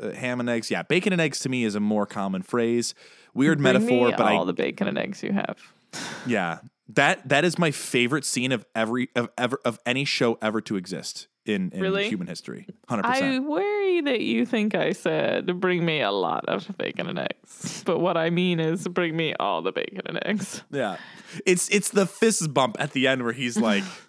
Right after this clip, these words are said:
Speaker 2: <laughs>
Speaker 1: "Mm." And he's
Speaker 2: Respect.
Speaker 1: like, yeah, to myself because I'm about to eat all the bacon and eggs, which
Speaker 2: Yes.
Speaker 1: I love. There's, there's also seven pounds of bacon in our fridge right now.
Speaker 2: That's a lot of
Speaker 1: Because
Speaker 2: bacon.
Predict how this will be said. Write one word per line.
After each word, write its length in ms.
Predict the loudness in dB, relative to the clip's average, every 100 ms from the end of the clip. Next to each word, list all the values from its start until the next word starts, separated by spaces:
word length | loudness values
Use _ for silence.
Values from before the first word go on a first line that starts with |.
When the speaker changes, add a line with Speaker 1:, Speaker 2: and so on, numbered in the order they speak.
| _ _
Speaker 2:
<laughs> 440 | _ _ _ _
Speaker 1:
"Mm." 180 | -14 -14 -18 _ -8
And 140 | -6 -4
he's 140 | -4
Speaker 2:
Respect. 520 | -4 -4 -4 -4 -12 -16
Speaker 1:
like, 80 | -14 -14 -14 -8 -2
yeah, 320 | 0 -2 -4 -12 -20 -20 -20 -20 _ -2
to 100 | 2
myself 640 | 4 4 4 4 2 0
because 220 | 0 0
I'm 60 | 0
about 100 | -2
to 100 | -2
eat 160 | -2 -4 _ _ 4
all 320 | 6 6 4
the 60 |
bacon 280 | 4 2 4
and 80 | 2
eggs, 560 | 2 -2 -8 -14 -16 -20 -10
which 180 | -4 0
Speaker 2:
Yes. 220 | 0 -2
Speaker 1:
I 60 | -6
love. 200 | -16 -6
There's, 180 | -4 -2
there's 220 | 0 2
also 300 | 2 2 0
seven 560 | -2 -2 0 0 0 -2
pounds 340 | -2 -2 -2
of 140 | -6 -6
bacon 280 | -6 -6 -8
in 100 | -10
our 160 | -12
fridge 260 | -12 -12 -10
right 180 | -12 -12
now. 260 | -16 -18 -20 _ _ _ _ _ -4
Speaker 2:
That's 220 | -4 0
a 40 | 0
lot 160 | 2
of 60 | 2
Speaker 1:
Because 300 | 2 2 2
Speaker 2:
bacon. 240 | -2 -4